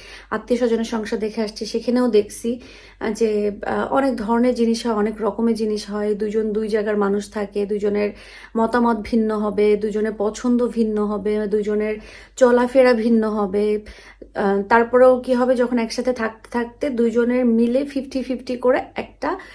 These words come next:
জায়গায় এসে আমরা পৌঁছাই। আর, আহ, তার মানে এই না যে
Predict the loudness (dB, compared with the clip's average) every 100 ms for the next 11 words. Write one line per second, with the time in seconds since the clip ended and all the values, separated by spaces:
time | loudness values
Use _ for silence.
0 | -20 -4 0 2 2 0 0 -2 -2 -2
1 | -2 -4 -8 -10 -12 -14 -20 -20 _ _
2 | -8 -6 -4 -6 -8 -12 -16 _ -18 -18
3 | _ _ _ _ 6 8 8 4 2 2
4 | 4 6 4 2 -2 -6 -20 -20 _ -12
5 | 2 4 4 4 0 -2